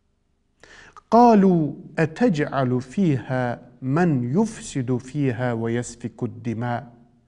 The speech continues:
Melekler de cevap vermişlerdi. "Sen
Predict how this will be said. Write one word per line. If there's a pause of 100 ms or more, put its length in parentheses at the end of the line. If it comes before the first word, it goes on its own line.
(320)
Melekler
de
cevap
vermişlerdi. (1900)
"Sen